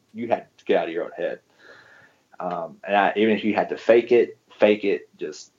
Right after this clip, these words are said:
you gotta stop. You gotta, you gotta do something. And so I just,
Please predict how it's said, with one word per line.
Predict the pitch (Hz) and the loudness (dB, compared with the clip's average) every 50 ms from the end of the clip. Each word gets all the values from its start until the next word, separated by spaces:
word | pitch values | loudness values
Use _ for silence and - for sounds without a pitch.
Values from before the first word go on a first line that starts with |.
| _ _ _ _ _ - | _ _ _ _ _ -8
you | 101 107 107 | -6 0 4
gotta | 110 101 92 - - | 6 6 6 4 -2
stop. | - - - - 92 - - - _ _ _ _ _ _ - | -10 -4 2 2 2 2 0 -12 _ _ _ _ _ _ -4
You | 104 113 107 | -2 -2 0
gotta, | - - 113 98 - - _ | 2 2 2 2 0 -6 _
you | - 110 110 | -12 -2 -2
gotta | 107 95 - | -2 -2 -2
do | - | -6
something. | - - - 90 87 - - - - - - - | -14 -6 -6 -6 -6 -6 -10 -18 -20 -18 -18 -20
And | 90 - | -14 -4
so | - 92 | 2 4
I | 110 117 | 4 4
just, | 117 113 107 - - - _ | 4 2 -2 -4 -8 -18 _